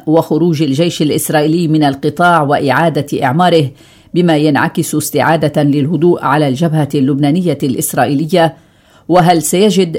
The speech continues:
ما أعلنه الرئيس جو بايدن فرصة للتطبيق من جانب بنيامين نتنياهو المتمسك بتحقيق أهداف الحرب على غزة، أم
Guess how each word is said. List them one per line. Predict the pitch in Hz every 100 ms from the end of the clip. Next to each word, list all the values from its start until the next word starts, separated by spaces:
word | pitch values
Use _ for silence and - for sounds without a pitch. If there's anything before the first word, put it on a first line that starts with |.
| -
ما | 160
أعلنه | 175 147 170 190 156 160
الرئيس | 143 156 - 175
جو | 170
بايدن | 156 180 165 165 156 - _ _
فرصة | - 196 175 165
للتطبيق | 160 151 175 160 156 185 180 -
من | 165 160
جانب | 139 175 156 139
بنيامين | 156 151 180 160
نتنياهو | 151 147 165 185 165 156 - _ _ -
المتمسك | 170 147 123 156 180 - 175 175
بتحقيق | 156 165 165 - - 196 180 165
أهداف | 151 156 170 165
الحرب | 139 - 175 147
على | 135 151 143
غزة، | 196 156 175 165 - _ _ -
أم | 185 190